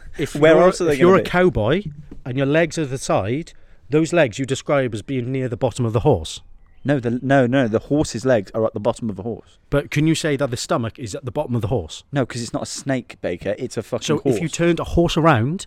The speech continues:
Speaker 1: onto its back and you petted his stomach, and I was like, "What part of the horse is that?" You'd say, "Oh, it's near the bottom." You would say that.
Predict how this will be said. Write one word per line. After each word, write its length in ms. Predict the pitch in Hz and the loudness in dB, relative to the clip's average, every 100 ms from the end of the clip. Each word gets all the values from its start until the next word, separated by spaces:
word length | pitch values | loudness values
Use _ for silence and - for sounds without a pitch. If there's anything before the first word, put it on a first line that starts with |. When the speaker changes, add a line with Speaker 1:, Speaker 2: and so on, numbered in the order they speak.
| - | -2
Speaker 1:
onto 200 | 143 - | -2 0
its 100 | 156 | -4
back 420 | - 143 147 - - - - - | 0 0 0 -4 -16 -20 -20 -16
and 140 | - 127 | -4 -2
you 80 | 131 | 0
petted 340 | - 160 147 | 0 0 -2
his 120 | 143 | -4
stomach, 600 | - 180 123 120 170 - - - - - - | 0 0 2 0 -4 -10 -20 -20 -20 -20 -10
and 100 | 123 | -2
I 60 | 135 | -2
was 120 | 131 | 0
like, 180 | 139 - | -2 -2
"What 140 | 131 | -4
part 120 | 180 | -2
of 40 | 143 | -4
the 60 | 110 | -2
horse 180 | 135 | -2
is 80 | 107 | -2
that?" 160 | 107 104 | -2 0
You'd 120 | 120 | 0
say, 200 | - 123 - | 0 0 0
"Oh, 100 | 131 | 0
it's 120 | 107 | 0
near 120 | 117 | -2
the 60 | 107 | 0
bottom." 320 | 127 101 80 - _ _ _ _ _ _ - _ _ _ - _ _ _ | 0 -2 -10 -20 _ _ _ _ _ _ -20 _ _ _ -20 _ _ _
You 120 | - 131 | -2 0
would 100 | - | 2
say 220 | 147 127 | 2 2
that. 240 | 92 80 | 0 -8